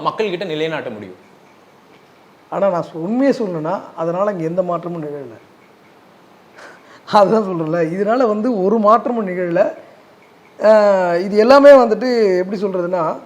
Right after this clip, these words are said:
Speaker 2: அ, ஏதோ எதிர்ப்படம் எடுக்கிற மாதிரியான ஒரு டோனை தான் இங்க உருவாக்கிட்டு இருக்கு.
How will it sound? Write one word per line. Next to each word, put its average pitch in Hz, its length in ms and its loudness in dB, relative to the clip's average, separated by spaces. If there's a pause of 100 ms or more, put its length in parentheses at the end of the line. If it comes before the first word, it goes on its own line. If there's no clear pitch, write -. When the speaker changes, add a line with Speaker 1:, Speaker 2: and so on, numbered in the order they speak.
(960)
Speaker 2:
அ, 170 840 2
ஏதோ 247 300 6
எதிர்ப்படம் 294 400 6
எடுக்கிற 226 320 4
மாதிரியான 202 380 2
ஒரு 214 160 0
டோனை 202 280 0
தான் 196 200 4
இங்க 160 220 -6
உருவாக்கிட்டு 156 320 -4
இருக்கு. 113 240 -20